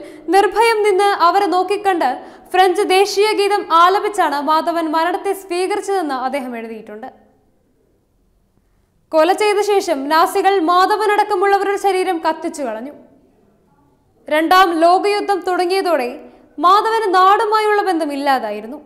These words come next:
അറസ്റ്റോ മരണമോ ഒന്നും വീട്ടുകാർ അറിഞ്ഞിരുന്നില്ല.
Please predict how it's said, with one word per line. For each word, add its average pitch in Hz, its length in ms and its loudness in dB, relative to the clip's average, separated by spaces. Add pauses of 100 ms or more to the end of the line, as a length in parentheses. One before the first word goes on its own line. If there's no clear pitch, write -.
(1120)
അറസ്റ്റോ 359 400 2 (100)
മരണമോ 359 440 2
ഒന്നും 349 200 0
വീട്ടുകാർ 349 340 -2 (120)
അറിഞ്ഞിരുന്നില്ല. 254 500 -8